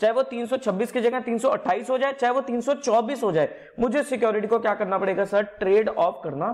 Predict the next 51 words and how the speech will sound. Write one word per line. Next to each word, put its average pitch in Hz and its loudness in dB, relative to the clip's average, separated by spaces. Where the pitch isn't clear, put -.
पड़ेगा। 139 2
अब 190 0
बात 214 0
आती 240 -6
है 254 2
सर 247 0
हम 240 0
इससे - -6
इनकम 247 0
कैसे 233 0
कमा 170 0
सकते 160 -2
हैं? 143 2
देखो 202 2
ट्रेड 240 2
ऑफ 247 0
करोगे 233 4
तो - -2
ट्रेड 233 2
ऑफ 269 0
करने 240 0
की 240 -4
वजह 226 0
से, 202 -2
स्क्वायर 233 2
ऑफ 247 0
करने 226 2
की 220 -4
वजह 208 2
से 165 -2
आपको 214 0
फायदा 202 0
भी 254 -4
हो 254 2
सकता 254 0
है 269 2
और 240 0
नुकसान 214 0
भी 214 -2
हो 202 4
सकता 175 0
है। - -4
तो 240 6
वही 226 2
प्रॉफिट 247 0
और 247 2
लॉस 226 0
आपकी 220 -2
क्या 220 2
है 190 2
जी? 190 -4